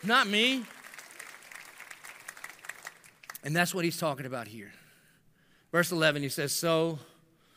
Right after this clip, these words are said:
so I ask, did they," the disbelieving Israelites, "did they stumble in order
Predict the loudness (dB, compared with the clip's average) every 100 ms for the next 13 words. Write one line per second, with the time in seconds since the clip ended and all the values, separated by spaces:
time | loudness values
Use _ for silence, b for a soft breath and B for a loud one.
0 | b b -2 2 4 4 0 -8 -16 -20
1 | b b b _ _ _ _ _ 0 2
2 | 4 6 6 6 -2 -8 b b b b
3 | -14 -6 -6 -4 -2 -2 -2 -6 -8 -8
4 | -8 -8 -10 -6 -2 2 2 2 -2 0
5 | 2 2 0 -2 -4 -2 0 2 0